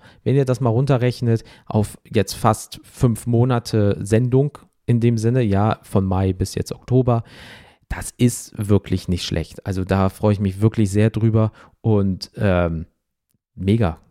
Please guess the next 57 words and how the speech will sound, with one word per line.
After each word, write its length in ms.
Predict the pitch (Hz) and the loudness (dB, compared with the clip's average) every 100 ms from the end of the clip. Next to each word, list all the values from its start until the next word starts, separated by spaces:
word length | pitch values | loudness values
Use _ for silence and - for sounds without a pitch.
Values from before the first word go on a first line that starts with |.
| - | 0
gut. 180 | 95 | 0
Also 180 | - 107 | 2 2
es 100 | 107 | 2
ist 140 | 113 107 | 0 0
immer 160 | 123 | 2
noch, 200 | 110 104 | 2 0
wie 100 | 113 | -2
gesagt, 260 | 107 98 - | 0 0 -2
viel, 280 | - 123 113 | -4 0 0
viel 220 | - 107 | 0 0
mehr, 200 | 101 95 | 2 0
als 160 | 92 | -2
ich 80 | - | -4
gedacht 360 | - 90 85 - | -4 -2 -2 -4
habe. 260 | 82 80 | -4 -4
Also 160 | - 95 | -6 -8
von 100 | 92 | -4
daher 360 | 92 92 92 92 | -2 0 -2 -2
wirklich 320 | 95 - - | -6 -8 -8
top, 240 | - 98 | -6 -2
Leute. 340 | 92 92 92 90 - - | 0 2 0 -2 -6 -16
Vielen, 260 | - 104 | 0 0
vielen, 180 | 92 98 | 2 -2
vielen 240 | - 95 90 | 0 0 0
lieben 140 | 87 | 0
Dank. 240 | 87 95 - - - | 0 0 -4 -20 -8
Aber 200 | - 151 | 0 2
auch 160 | 87 - - | 2 -2 -14
zum 140 | - 151 | -2 0
Beispiel 140 | 143 | 2
die 80 | 147 | 0
anderen 240 | 165 180 | 2 0
Statistiken, 720 | 156 - - 104 - 92 92 | 2 0 0 -2 -4 -4 -2
äh, 280 | 95 92 90 - _ | 0 0 0 -8 _
habe 140 | - 104 | -2 0
ich 80 | 104 | 2
mir 100 | 98 | 2
mal 80 | |
reingezogen. 460 | 90 92 90 - 113 | 2 0 -2 -2 -2
Zum 100 | 117 | 2
Beispiel 240 | 131 139 | 2 2
die 60 | 131 | 2
Top 220 | 151 - | 0 2
fünf 160 | 160 139 | 0 0
Folgen 320 | 240 285 - _ _ _ _ _ _ _ _ _ _ - | 0 0 -4 _ _ _ _ _ _ _ _ _ _ -4
sind 160 | 110 120 | -2 0
andere, 280 | 147 143 123 | 0 2 2
als 120 | 117 | 2
ich 120 | 107 | -4
gedacht 320 | - 110 - | 0 -2 0
habe. 140 | 80 - _ - - | -4 -4 _ -16 -2
Also 180 | 113 110 | 0 2
zum 100 | 113 | 2
Beispiel 240 | 113 120 | 2 2
Nummer 220 | 113 104 | 2 2
eins 240 | - 156 143 | 2 0 0
ist, 180 | 135 | -2